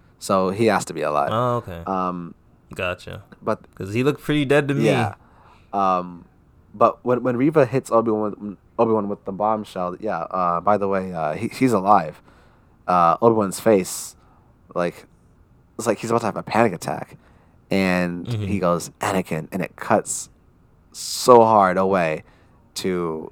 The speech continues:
Speaker 1: Darth Vader in the bacta tank, and it's clearly Hayden Christensen. Like, it's, like, like, you
Speaker 2: Mm-hmm.
Speaker 1: can see the, his eyes and, like, the brow line under, underneath the, the burnt skin makeup, but it's Hayden Christensen. And, um,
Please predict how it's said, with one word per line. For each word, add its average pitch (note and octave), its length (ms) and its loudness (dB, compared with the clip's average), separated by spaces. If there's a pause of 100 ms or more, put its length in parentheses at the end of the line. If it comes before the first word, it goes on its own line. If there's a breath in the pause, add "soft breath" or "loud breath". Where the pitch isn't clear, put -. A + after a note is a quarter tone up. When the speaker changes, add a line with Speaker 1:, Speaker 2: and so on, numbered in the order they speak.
Speaker 1:
Darth D#2+ 300 2
Vader F#2 480 -2 (180)
in F2 160 -8
the F2 80 -6
bacta F2+ 320 0
tank, D2 380 -10
and D#2+ 140 -10
it's - 140 -12
clearly B2+ 580 8
Hayden G2 240 -2
Christensen. F2+ 600 -10
Like, E2 280 -10
it's, F#2 240 -8 (540 soft breath)
like, - 240 -4
like, F#2 280 -4
you A#2 60 -6
Speaker 2:
Mm-hmm. G#2 160 -2
Speaker 1:
can B2 140 2
see C3+ 240 4
the, B2 160 4 (160)
his G#2 280 -2
eyes A#2 520 10
and, F#2 120 -6
like, F2 100 -10
the G2 80 -10
brow G2+ 200 2
line G#2+ 140 0
under, G2 280 -6
underneath G2+ 420 -6 (100)
the, F#2+ 200 -6
the G2+ 100 -6
burnt G2 320 0
skin G2 300 -4
makeup, G2 420 0 (540 soft breath)
but E2 160 -2
it's E2+ 140 -2
Hayden A2 260 4
Christensen. F2+ 640 -2
And, E2 340 -6
um, D#2+ 460 -6